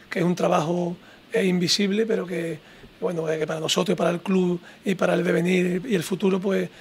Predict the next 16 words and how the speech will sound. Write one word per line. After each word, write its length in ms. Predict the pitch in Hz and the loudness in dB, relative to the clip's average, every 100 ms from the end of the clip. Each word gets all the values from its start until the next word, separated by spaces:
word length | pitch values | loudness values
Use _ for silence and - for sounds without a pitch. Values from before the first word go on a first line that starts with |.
| - | -10
siempre 260 | - 180 180 | -2 2 2
es 60 | |
importante 480 | 175 185 - 180 180 | 2 0 0 0 0
que, 240 | 180 175 - - - | -2 -2 -6 -16 -8
que 100 | - | -2
empresas, 600 | 170 180 170 180 180 175 - - - - | 0 0 0 0 0 -2 -6 -18 -20 -4
eh, 320 | - 185 185 | -2 0 2
importantes 640 | 196 170 196 165 185 170 185 | 2 2 0 2 0 0 -2
de, 300 | 180 180 190 - | -2 -4 -6 -2
de 120 | 180 | 0
Jerez, 260 | 165 180 185 | 2 0 2
pues, 160 | 202 | 2
apuesten 340 | 170 180 185 175 | 2 0 -2 -2
por 120 | 185 | -2
el 60 | |
proyecto, 460 | 165 180 190 220 269 | 0 0 0 -2 -4